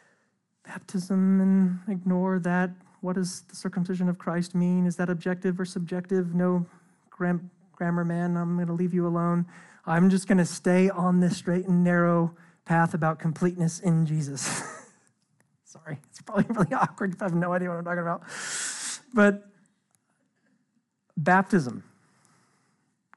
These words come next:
Baptism here. What does baptism do? Well, ba-, baptism, when we see the symbol of it here, the outward expression, it's an outward expression of an inward commitment to Christ, right? But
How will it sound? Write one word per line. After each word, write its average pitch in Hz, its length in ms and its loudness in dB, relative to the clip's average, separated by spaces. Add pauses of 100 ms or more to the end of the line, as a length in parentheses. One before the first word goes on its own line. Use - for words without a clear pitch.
(380)
Baptism 180 600 4
here. 151 420 2 (1400)
What 220 120 2
does 339 100 2
baptism 214 480 4
do? 131 320 -6 (1000)
Well, 180 240 6
ba-, 196 320 6
baptism, 202 640 4
when 190 100 6
we 185 100 4
see 180 200 2
the 147 140 -6
symbol 277 340 4
of 175 100 2
it 151 80 -6 (140)
here, 220 480 4
the 175 160 -4
outward 196 280 4
expression, 170 500 -2 (260)
it's - 100 -18
an 156 120 -4
outward 208 260 4
expression 185 640 0 (280)
of 156 120 -2
an 160 180 0
inward 202 400 4
commitment 156 400 -2
to 147 80 -6
Christ, - 460 -14
right? 175 200 2 (760)
But 202 360 2